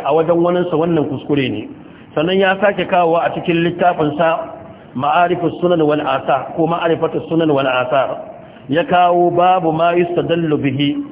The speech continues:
babin abin da ake kafa hujja da shi, "ala sihhati i'tiqadi Shafi'i rahimahullahu fi usulid dini, siwa ma mada dhikruhu fi usulil fiqh."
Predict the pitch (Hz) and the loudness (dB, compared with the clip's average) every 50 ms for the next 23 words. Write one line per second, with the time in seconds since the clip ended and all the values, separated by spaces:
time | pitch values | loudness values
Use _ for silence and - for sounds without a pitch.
0 | - - - - - - - - - - - 131 120 117 160 185 196 196 190 165 | -14 -20 -20 -20 -20 -20 -20 -20 -20 -20 -18 -10 -4 2 4 4 4 4 4 2
1 | 175 170 175 165 147 147 170 180 180 160 156 160 165 160 160 156 151 156 170 143 | 2 0 0 0 -2 0 0 0 0 0 0 0 0 -2 -2 -4 -4 -2 -2 -4
2 | 147 135 127 160 147 131 156 147 131 123 120 - - - 131 131 - - - - | -4 -2 -2 -2 -2 -2 -2 -2 -2 -2 -4 -8 -8 -8 -8 -8 -10 -12 -18 -20
3 | - - - - - - - 139 143 151 160 165 160 - - 202 180 165 175 180 | -20 -20 -20 -20 -20 -8 -2 0 0 2 2 2 2 2 0 0 0 2 0 -2
4 | 180 180 175 160 139 - 151 - 156 175 175 160 143 139 143 143 170 170 170 165 | -2 -2 -4 -4 -4 -6 -4 -2 0 0 0 0 -2 -4 -4 0 2 2 2 0
5 | 170 - 147 156 156 - 170 147 160 151 143 131 139 135 139 147 151 147 143 143 | -2 -4 -2 0 0 0 0 0 0 0 0 0 -2 -2 0 0 0 2 2 0
6 | 147 170 - - - - - - - - - - 180 190 190 156 156 - - 175 | 0 0 -2 -6 -10 -14 -18 -20 -20 -20 -6 -2 0 0 2 0 0 0 2 2
7 | 170 156 151 - - - 147 147 139 - - - - - - - - - - - | 2 2 0 -2 -2 -2 0 0 0 0 -2 -4 -8 -12 -16 -18 -20 -20 -20 -8
8 | - 156 147 160 165 170 170 170 185 190 190 175 156 151 156 160 156 180 170 170 | -2 0 2 2 2 2 2 2 0 0 2 0 0 2 2 0 2 0 0 0
9 | 170 160 151 135 139 139 139 160 170 170 143 135 120 147 143 139 123 - 143 131 | 0 -2 -2 -2 -2 -2 0 0 0 0 -2 -4 -4 -2 -2 -2 -2 -4 -6 -8
10 | - 131 120 117 | -8 -8 -10 -12